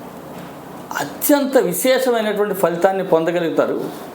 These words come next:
అని చెప్పి శాస్త్రవచనం. అట్లాగే ఈ మాఘ పూర్ణిమ రోజు కనుక సముద్ర స్నానం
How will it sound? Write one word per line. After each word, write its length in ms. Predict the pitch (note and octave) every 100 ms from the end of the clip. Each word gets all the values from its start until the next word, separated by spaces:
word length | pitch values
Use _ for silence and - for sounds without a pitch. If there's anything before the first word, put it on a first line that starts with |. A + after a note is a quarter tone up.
| - - - - - - - - - -
అని 100 | C#3+
చెప్పి 220 | D#3 E3 C3+ C#3+ -
శాస్త్రవచనం. 720 | C#3 C#3 - D3+ C3+ A#2+ - - - - - - - - - - - - - -
అట్లాగే 340 | - A#3+ A#3 F3+ G#3+ D#4 C#4 - - - - - F3+
ఈ 40 | G3+ E3+
మాఘ 240 | D3+ F3 G3+ A#3+
పూర్ణిమ 300 | A3+ A3+ A3+ G#3+
రోజు 120 | G3+ G3+
కనుక 200 | G3 G3+ E3 F3 F3 - - - - - - - -
సముద్ర 360 | D3 E3 F#3 G3+ -
స్నానం 320 | G3 F#3 F#3